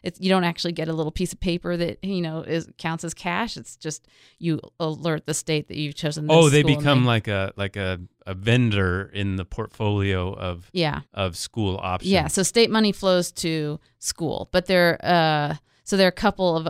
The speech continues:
Speaker 1: other options that, um, that Betsy DeVos is an advocate of that, um, enable states to pay for private education. So one of them is tuition tax credits.
Speaker 2: Mm-hmm.
Speaker 1: And this is a scheme, an approach,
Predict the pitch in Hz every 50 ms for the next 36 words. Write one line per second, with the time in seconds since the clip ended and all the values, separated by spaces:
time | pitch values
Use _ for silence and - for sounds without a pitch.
0 | - - 175 175 170 170 170 170 175 165 - - 165 160 156 - - 285 320 285
1 | 202 190 180 165 139 - _ - 165 175 165 156 151 143 143 139 156 - _ _
2 | _ _ _ _ _ _ - 175 185 - - - - - 175 180 175 160 - 180
3 | 165 160 165 156 151 151 - 165 160 151 - 113 143 151 151 156 160 - 185 175
4 | 175 180 180 185 190 185 175 170 160 156 139 - _ - - 151 165 170 151 143
5 | 143 - 160 170 165 160 160 156 - - 156 139 - - - - - - - 151
6 | 151 165 156 - - 156 156 156 - - 143 143 147 156 131 139 - - - 165
7 | 151 - - - - 160 - - - - - - - 214 208 190 190 202 208 220
8 | 226 208 196 190 185 175 170 - - 175 170 160 160 156 - - _ - - 180
9 | 175 175 - - 180 175 175 170 165 - - - - 156 151 151 - - - -
10 | - _ _ - - 156 - - - - _ - - - - - 107 98 104 117
11 | 139 - _ - - 185 170 170 165 156 - - 107 - 185 190 208 214 214 220
12 | 208 196 190 185 - - - - 180 180 180 180 175 175 170 156 - _ _ _
13 | _ _ _ - - _ _ _ _ _ _ _ - 180 175 160 - - 180 165
14 | 165 170 170 - - -